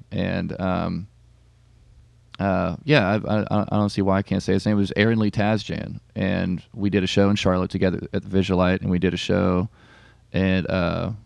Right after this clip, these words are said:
Mills River at the Sierra Nevada Malt Disney World situation. And he was just so damn down to earth and, um, relatable and just not,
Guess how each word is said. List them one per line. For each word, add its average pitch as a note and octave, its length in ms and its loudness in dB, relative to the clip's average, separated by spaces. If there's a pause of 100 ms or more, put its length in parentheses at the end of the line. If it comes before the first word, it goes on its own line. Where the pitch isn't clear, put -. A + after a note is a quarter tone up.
(440)
Mills G2+ 280 2
River G2 260 2
at F#2+ 120 0
the F2+ 280 -2
Sierra G2+ 300 4
Nevada F#2+ 540 4 (180)
Malt G2 360 2
Disney F#2+ 300 4
World F#2 320 4 (400)
situation. G2 640 6 (800)
And G#2 680 6 (840)
he B2 880 6 (160)
was A2+ 300 4
just - 200 2
so A#2+ 220 4
damn B2+ 240 4
down A#2 240 4
to A2+ 60 6
earth G#2 440 2 (120)
and, G2+ 600 4 (600)
um, F#2+ 600 2 (260)
relatable G2+ 720 6
and G2 640 4
just - 280 0
not, G2+ 440 6